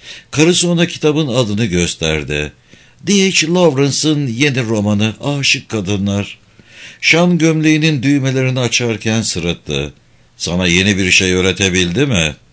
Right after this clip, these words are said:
"Henüz öğretmedi ama hala umudumu yitirmiş değilim." Ruth gülümsedi. Sean karısının dantel gecelikle ne kadar güzel olduğunu düşündü. "Ya sen konuşmanı hazırlayıp bitirdin mi?" "Evet,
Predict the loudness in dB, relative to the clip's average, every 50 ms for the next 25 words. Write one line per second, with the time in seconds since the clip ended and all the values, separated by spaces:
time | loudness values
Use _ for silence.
0 | _ _ _ _ _ _ -20 -20 -20 -20 -10 -4 -2 -2 0 0 2 2 4 4
1 | 4 4 2 0 0 0 -2 0 0 0 0 0 2 2 2 2 0 0 2 2
2 | 2 2 2 2 0 0 0 0 0 0 -2 0 0 0 0 0 0 -2 -2 -2
3 | 0 -2 -2 0 0 0 0 0 0 0 0 0 -2 -4 -8 -12 _ _ _ _
4 | _ _ -4 2 4 4 4 2 0 -4 -4 -2 -2 0 -2 -2 -2 -2 -2 -2
5 | -2 -2 -2 -4 -6 -10 _ _ _ _ _ _ -4 -2 0 2 2 2 0 -2
6 | -2 -2 -2 -2 -2 -4 -4 -4 -2 -2 -2 -2 0 0 -2 -2 0 0 0 0
7 | 0 0 0 0 0 0 -2 -2 -2 -2 -2 -2 -2 -2 -2 -4 -4 -2 -2 -2
8 | -2 -2 -2 -4 -2 -2 -2 -2 -2 -2 -4 -4 -4 -6 -4 -4 -4 -4 -4 -6
9 | -6 -6 -6 -6 -6 -4 -4 -4 -4 -6 -8 _ _ _ _ _ _ _ _ _
10 | _ _ -20 -20 _ -6 -2 0 0 2 2 2 2 0 0 -2 -6 -10 -8 -6
11 | -4 -2 0 0 -2 -2 -2 -2 0 0 0 0 0 0 0 2 0 0 0 -2
12 | -4 -4 -2 -4 -4 -2 -2 -2 -2 -2 -2 -2 -2 -2 -2 -4 -8 -12 _ _
13 | _ _ _ _ _ _ _ -20 -20 -10 -2 2 2 4 4 2 0 -2 -4 -10